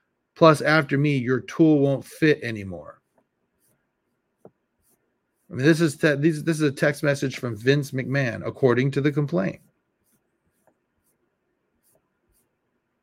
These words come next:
Now, in the midst of all this, he's paying for her, for surgeries she has.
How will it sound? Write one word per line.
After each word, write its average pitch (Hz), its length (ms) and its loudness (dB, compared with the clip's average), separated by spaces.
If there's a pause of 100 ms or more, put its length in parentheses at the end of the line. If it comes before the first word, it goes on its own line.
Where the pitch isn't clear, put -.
(180)
Now, 131 380 -2 (1200)
in 143 80 2
the 147 80 4
midst 175 300 6
of 147 120 4
all 131 160 6
this, 127 200 -2
he's 139 160 0
paying 143 360 0
for 143 200 4
her, 139 200 2
for 147 140 2
surgeries 143 640 2
she 95 240 -8
has. - 580 -14